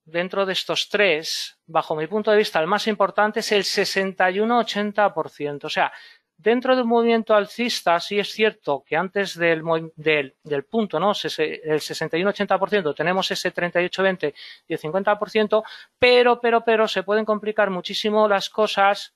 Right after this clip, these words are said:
y a-, y además, fijaros, eh, que también es un punto aquí, fijaros cómo se apoya, ¿eh? en estas velas, el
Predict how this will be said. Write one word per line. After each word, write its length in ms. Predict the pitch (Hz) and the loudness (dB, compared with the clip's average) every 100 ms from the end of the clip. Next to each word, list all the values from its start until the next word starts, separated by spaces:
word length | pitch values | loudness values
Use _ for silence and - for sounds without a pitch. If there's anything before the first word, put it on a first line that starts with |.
| - | -6
y 100 | 156 | -2
a-, 200 | 151 - | -2 -2
y 80 | 160 | -2
además, 260 | 160 196 | 0 -2
fijaros, 460 | 185 - 190 147 - | -6 -2 0 0 -8
eh, 80 | 185 | -12
que 80 | |
también 220 | 175 160 170 | -10 -10 -8
es 120 | - | -12
un 80 | 170 | -12
punto 300 | 180 175 160 | -12 -6 -6
aquí, 320 | - 175 143 | -6 -12 -14
fijaros 280 | _ 180 185 | _ -6 -4
cómo 180 | - 190 | -6 -6
se 120 | - | -6
apoya, 420 | 143 165 143 143 | -4 -4 -2 -6
¿eh? 40 | 180 | -8
en 40 | |
estas 240 | 165 165 | -8 -8
velas, 400 | 156 180 185 196 - - - - _ | -2 2 2 0 -8 -16 -18 -20 _
el 260 | 190 214 | 0 0